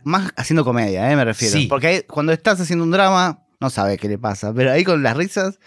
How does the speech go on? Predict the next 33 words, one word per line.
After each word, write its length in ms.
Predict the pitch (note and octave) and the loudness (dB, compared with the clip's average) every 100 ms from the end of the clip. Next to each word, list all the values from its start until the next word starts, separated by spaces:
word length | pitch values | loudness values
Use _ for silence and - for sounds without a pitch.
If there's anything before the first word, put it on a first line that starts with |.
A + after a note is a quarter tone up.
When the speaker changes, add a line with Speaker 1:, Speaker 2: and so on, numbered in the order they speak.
| - | -20
Speaker 2:
Gran 460 | G#2+ A#2+ E3 F3+ F3 | -6 -2 0 -2 -4
pregunta. 340 | A#2 G2 E2+ | -10 -12 -10
Speaker 1:
te 120 | D#2+ A2 | -6 -2
lleva, 320 | C#3+ C3 F#2+ | 0 0 0
te 100 | A2+ | -2
Speaker 2:
Sí. 60 | B2 | 0
Speaker 1:
dirige. 400 | D#3 C3 G#2+ - _ _ | 0 -2 -6 -8 _ _
Speaker 2:
Te 120 | A#2 | -8
dirige 360 | A#2 C3+ F#3 E3+ | -6 -4 -4 -4
el 120 | D3+ | -6
público 800 | C3 G3+ F#3 F3 D#3 F#3+ G3+ B3+ _ _ _ _ | -6 -4 -4 -6 -6 -6 -6 -12 _ _ _ _
hasta 380 | - F3 - E3 | -4 -4 -6 -12
que, 80 | C3+ | -10
en 80 | A2 | -10
mi 100 | A#2 | -6
caso 320 | D3 A#2+ G2 | -6 -6 -10
te 80 | F#2 | -10
digo, 180 | F2 F#2 | -12 -10
te 120 | G#2+ | -8
dirige 320 | A#2 E3 D#3 | -6 -6 -8
el 80 | D#3 | -10
público 560 | E3+ E3+ D#3 E3 D3+ - | -8 -8 -8 -8 -10 -6
hasta 380 | F#3+ - F#3+ | -6 -6 -8
que 140 | D#3+ D#3+ | -8 -8
te 100 | D3+ | -8
encontrás 680 | C#3+ C3+ C#3 C3+ F3 E3 - | -8 -10 -12 -8 -8 -8 -10
con 200 | C3 B2+ | -10 -8
un 160 | C#3 | -8
gran 280 | C3 G3 F3+ | -4 -4 -4
director 380 | D#3 B2 C#3+ A#2+ | -8 -8 -6 -6
como 200 | G2+ G2 | -10 -12
Oscar 220 | - D3 | -6 -6
Martínez 580 | C#3 B2 D#3 C3+ C#3 | -6 -10 -8 -8 -8